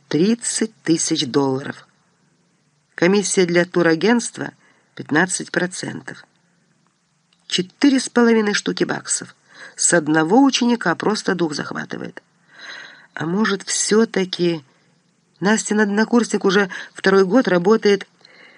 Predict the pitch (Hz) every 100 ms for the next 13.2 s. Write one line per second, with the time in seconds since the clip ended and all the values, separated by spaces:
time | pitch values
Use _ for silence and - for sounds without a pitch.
0 | _ - _ 196 190 208 196 208 202 233
1 | - - 214 202 208 196 185 208 214 180
2 | 185 170 143 240 262 247 226 226 185 -
3 | - - - 185 214 247 - - - 214
4 | 196 185 180 175 170 202 202 196 190 190
5 | 156 123 123 127 - _ _ _ _ _
6 | _ _ - 131 131 226 233 - 208 180
7 | - 147 135 147 202 190 135 147 135 135
8 | 185 196 180 160 151 139 123 98 90 87
9 | 82 _ _ _ _ _ _ _ _ -
10 | - 190 180 - 139 117 113 - 135 190
11 | 202 160 165 151 123 107 101 95 98 _
12 | - - - - 190 185 185 160 196 180
13 | 170 151